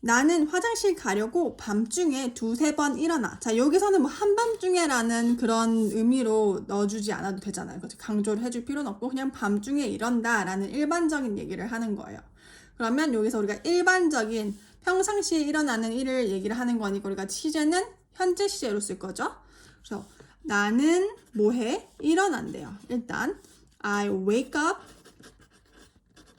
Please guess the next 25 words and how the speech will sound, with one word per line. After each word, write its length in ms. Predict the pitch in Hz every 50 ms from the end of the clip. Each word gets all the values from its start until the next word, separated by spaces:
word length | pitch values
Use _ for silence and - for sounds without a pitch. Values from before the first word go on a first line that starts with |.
| - _ _ - - - _ _ _ _ - _ _ _ _ _ _ _ _ _ _ -
얼마나? 680 | 233 247 269 311 320 302 240 254 302 494 - - _ _ _ _ _ - - - -
두세 420 | - - 262 254 294 370 440 440 427
번 240 | 403 415 403 349
정도, 520 | 302 247 202 185 196 196 202 202 254 254 208
그러니까 380 | - - 202 - - 208 - -
two 440 | - - - 359 339 330 330 339 359 - _ _ _ _ _ _ _ _ _ _ _
to 180 | - 233 208 202
three 440 | 202 - 233 262 277 294 294 294
times. 380 | 294 - - 214 - 160 202 208 208
우리가 160 | 208 220 208 -
읽을 500 | - 302 330 349 359 370 392 392 392 -
때 200 | - 208 160 202
또는 220 | - 240 240 233 214
말을 380 | 196 196 196 214 254 294 311
할 140 | 320 254 -
때는 320 | - 262 262 277 254 - -
이 240 | - 220 220 220 208
부분은 560 | 208 208 196 202 208 208 226 269 330 466 - - - - - _ _ _ _ _
to라고 460 | - - 392 - 427 403 320 233 214
하죠. 260 | 208 - - - - - - - - - - - - - - - - _ _ _ _
Two 160 | - 330 320
to 160 | 294 254 -
three 200 | - 254 254 233
times 360 | - - - - - 185 196
이렇게. 300 | - - - _ - -